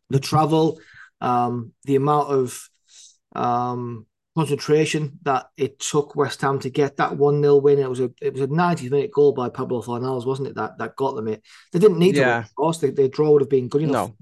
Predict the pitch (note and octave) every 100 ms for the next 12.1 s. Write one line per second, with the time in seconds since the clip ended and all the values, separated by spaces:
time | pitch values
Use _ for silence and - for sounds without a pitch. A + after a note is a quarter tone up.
0 | - B2+ - - _ C#3 D3 C#3+ F3+ F3
1 | D3 C#3 E3 D3 A2+ A2 - _ _ D3
2 | C#3+ C3+ - C3+ B2+ C3 B2+ A#2+ _ _
3 | _ _ C#3+ D#3 C#3 C#3 C#3+ D3+ C#3+ D3
4 | D#3+ E3 F3 D#3+ C3+ D3+ E3 F3 F3 E3+
5 | E3 D#3+ E3+ F3+ - - - _ _ B2+
6 | C3 C3 C3+ B2+ B2 - C#3+ D#3 C#3+ B2+
7 | D3 D3 C#3+ - _ C3 C3+ D3+ C#3+ C3+
8 | - - - - C#3+ D3 C#3 C#3 C3+ C#3
9 | C3 D3 C#3+ - C#3 - D3+ D#3 D#3 _
10 | _ _ _ _ _ _ _ _ _ _
11 | _ E3 D#3+ D3 D#3+ D3 D#3 - E3+ D3